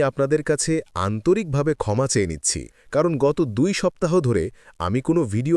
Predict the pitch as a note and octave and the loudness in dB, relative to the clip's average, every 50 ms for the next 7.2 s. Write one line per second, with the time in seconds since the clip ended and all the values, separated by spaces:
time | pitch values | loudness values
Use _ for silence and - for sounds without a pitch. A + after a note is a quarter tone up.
0 | D3 A#2 G#2+ - F#3+ F3+ - - F3 C3+ - A#2 G2+ F2 E2 D#2+ D2+ C2 A#1 G1+ | 4 4 2 2 0 0 0 0 0 0 2 0 0 0 0 -2 -2 -6 -10 -14
1 | - _ - - - - G2 - - B2 A#2 A2+ A#2 A2+ - G2 G2+ G#2 G#2+ - | -18 _ -20 -8 -4 -2 0 2 2 4 4 2 2 0 -2 -2 -2 -2 -2 0
2 | - A2+ A#2+ C#3 - - - D3+ - - D3+ D3 C#3+ C3+ - D3 D3 C#3 A2+ E2+ | 0 0 0 -2 -2 -4 -4 -2 2 2 4 4 2 2 2 2 2 2 2 0
3 | E2 G2+ - - - - - G#2 A2 A#2+ A2+ G2 F#2+ F#2+ F#2 F#2+ G#2+ C3+ F3 F#3 | -4 -6 -10 -16 -20 -8 -4 0 2 2 4 4 2 0 0 0 0 2 2 0
4 | - - C#3 C3+ C3 A#2+ A2 G2 G#2+ - - D2 C#2+ C#2 C2 G#1+ - - _ _ | 0 0 0 2 2 0 0 -2 -2 0 0 -2 -2 -4 -8 -12 -14 -18 _ _
5 | _ _ - - - - B2 B2 C#3+ D3 D3+ - G3+ G#3+ F#3+ B2 D#2 B1+ A1 - | _ _ -20 -14 -4 0 2 2 2 2 2 2 2 2 2 2 0 -2 -6 -10
6 | - - _ _ - C#2 D2+ - - C3+ C3+ - D3+ C#3 - D3+ C#3+ - - D3 | -18 -20 _ _ -8 -6 -4 -2 -2 -2 0 0 0 2 2 2 2 2 2 2
7 | C3+ A2 F2 | 2 2 2